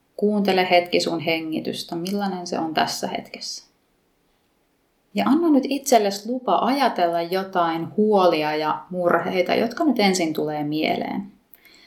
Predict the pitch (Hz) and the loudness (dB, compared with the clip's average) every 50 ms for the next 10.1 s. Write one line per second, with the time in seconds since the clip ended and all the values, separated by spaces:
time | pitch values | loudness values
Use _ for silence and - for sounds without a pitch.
0 | - _ _ - 196 185 190 233 277 - - 320 294 262 240 - 226 226 247 277 | -20 _ _ -8 -6 -2 0 0 0 2 2 4 4 4 4 4 2 2 4 6
1 | 269 226 196 180 - 202 202 208 196 180 - 170 170 - - 208 226 233 - 208 | 6 6 6 4 4 4 4 4 4 4 4 2 2 2 0 0 0 2 2 2
2 | 180 175 175 196 196 196 196 - - 175 170 165 156 - 175 170 170 170 165 - | 2 2 0 -2 -2 -2 -2 -2 -2 0 0 0 0 0 0 0 0 -2 -4 -6
3 | 180 165 160 156 - 190 185 190 185 190 180 160 156 156 156 160 160 165 170 190 | -6 -6 -6 -4 0 2 2 2 2 2 0 0 2 2 0 0 -2 -4 -2 0
4 | 220 285 294 - - - - 180 165 165 160 - - 175 165 160 156 151 - - | 2 2 2 0 -4 -4 -4 -4 -4 -6 -6 -6 -4 -4 -2 -2 -4 -4 -4 -4
5 | - - - - - - - _ _ _ _ _ _ _ _ _ _ _ _ _ | -6 -6 -6 -6 -8 -12 -14 _ _ _ _ _ _ _ _ _ _ _ _ _
6 | _ _ _ _ _ _ _ _ _ _ _ _ _ _ _ _ _ _ _ _ | _ _ _ _ _ _ _ _ _ _ _ _ _ _ _ _ _ _ _ _
7 | _ _ _ _ - 202 196 208 208 - 214 214 214 - - 226 233 240 240 233 | _ _ _ _ -4 -4 -2 -2 -2 -2 -2 -2 -2 0 2 4 4 4 6 4
8 | 214 - 196 180 - - 185 180 175 175 - - 180 - 185 185 190 185 180 - | 4 2 0 -4 -4 -6 -6 -6 -6 -4 -2 0 2 2 2 2 0 -2 -2 0
9 | - 175 175 - 185 185 185 185 180 180 180 - 170 170 170 170 - - - - | -2 -2 2 2 2 4 6 6 6 4 4 2 0 0 -2 -2 -4 -4 -4 -4
10 | - | -6